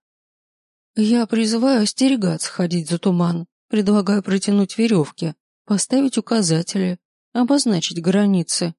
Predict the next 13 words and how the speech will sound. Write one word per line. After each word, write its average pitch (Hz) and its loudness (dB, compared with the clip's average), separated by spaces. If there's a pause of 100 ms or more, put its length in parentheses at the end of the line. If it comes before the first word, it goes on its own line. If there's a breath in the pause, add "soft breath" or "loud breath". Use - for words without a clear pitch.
(680)
За 208 2
детьми 247 2
особый 196 0
дозор. 185 0 (480)
Скот - -2
только 185 0
под - -8
присмотром 175 -2
пасти, 170 -4 (380)
наблюдение 196 2
за 185 -2
туманом 185 2
вести, 175 -4